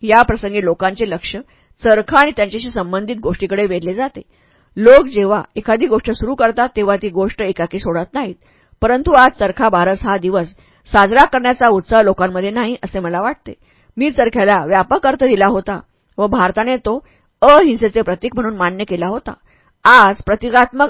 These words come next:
अर्थ आपण गमावला आहे. तो अर्थ जर कायम टिकला असता, तर आज आपण जे पाहतो आहे, ते आपण पाहिले नसते. असे असेल, तर मी तो अर्थ मी तुम्हाला परत सांगू इच्छितो.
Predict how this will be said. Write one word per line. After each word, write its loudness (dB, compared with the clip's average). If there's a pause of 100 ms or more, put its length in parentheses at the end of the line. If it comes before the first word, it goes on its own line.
अर्थ -2
आपण -2
गमावला -2
आहे. -6 (440)
तो 8
अर्थ 6
जर 0
कायम 0
टिकला -4
असता, -4 (460)
तर 6
आज 6
आपण -2
जे -2
पाहतो -4
आहे, 0 (540)
ते 4 (100)
आपण 0
पाहिले -4
नसते. -10 (280)
असे 0
असेल, -2 (360)
तर 4
मी -2
तो 2
अर्थ 2
मी -6
तुम्हाला -2
परत -2
सांगू -8
इच्छितो. -10